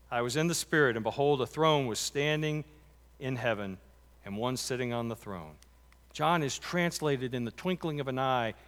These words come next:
into the very throne room of heaven. And for the next many chapters of Revelation,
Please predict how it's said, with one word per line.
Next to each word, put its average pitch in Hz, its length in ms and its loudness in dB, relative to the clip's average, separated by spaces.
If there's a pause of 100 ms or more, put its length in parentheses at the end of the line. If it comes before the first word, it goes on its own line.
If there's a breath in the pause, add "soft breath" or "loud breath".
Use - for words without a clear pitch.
into 135 180 -2
the 127 60 -2
very 127 320 2
throne 170 720 2
room 147 460 0
of 127 160 -6
heaven. 92 340 -6 (1160)
And 110 100 -10
for - 80 -10
the 120 100 -2
next 143 380 0 (160)
many 139 500 0
chapters 165 480 0
of 135 100 -4
Revelation, 135 540 4